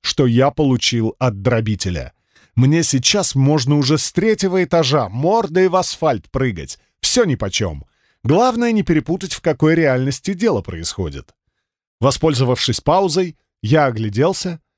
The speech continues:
Оказалось, что стены колодца здесь не каменные. Точнее, поверх камня бугрится слой каких-то странных упругих наростов,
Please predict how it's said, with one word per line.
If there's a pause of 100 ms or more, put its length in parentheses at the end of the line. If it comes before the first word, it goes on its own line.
(180)
Оказалось,
что
стены
колодца
здесь (220)
не
каменные. (340)
Точнее, (160)
поверх
камня (180)
бугрится
слой
каких-то
странных
упругих
наростов,